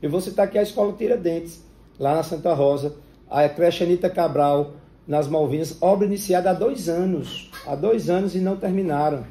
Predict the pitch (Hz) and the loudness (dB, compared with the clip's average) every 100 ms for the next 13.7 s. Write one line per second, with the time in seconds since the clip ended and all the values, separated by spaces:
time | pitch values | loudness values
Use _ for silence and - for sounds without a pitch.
0 | - - - - 170 170 202 185 202 196 | -18 -20 -10 0 0 2 0 2 0 2
1 | 185 180 165 175 170 160 160 156 123 135 | 0 0 -4 -2 0 0 0 -2 -2 -2
2 | 196 165 - - - - 185 190 185 190 | -2 -4 -8 -18 -10 4 4 4 2 2
3 | 175 185 180 190 - 233 226 208 220 196 | 2 -2 -2 -4 -4 -6 -2 2 4 4
4 | 143 175 196 - 123 117 - - - - | 4 2 2 -2 -10 -10 -18 -20 -20 -2
5 | 175 196 196 208 202 196 190 143 147 147 | 4 4 4 0 0 -4 -2 0 0 -2
6 | 113 - - - - - - 123 143 143 | -10 -18 -20 -20 -20 -20 -14 -8 -8 0
7 | 190 220 226 - - - - - - 151 | 2 2 -4 -16 -20 -20 -20 -20 -6 -2
8 | - 156 135 180 185 202 208 226 233 233 | 0 2 2 2 -2 -6 0 0 2 2
9 | 202 226 233 220 233 160 156 160 165 180 | 0 0 -4 -6 0 0 2 2 0 4
10 | 202 202 165 135 170 226 - - 151 190 | 2 4 2 2 2 0 -2 -6 -4 -2
11 | 208 208 220 233 160 - - - - - | -2 -2 -4 -4 -4 -6 -16 -20 -14 -10
12 | - - - 180 175 196 202 185 190 170 | -10 -12 -4 2 2 2 -2 0 0 0
13 | 170 - 170 147 127 - | -4 0 2 4 0 -6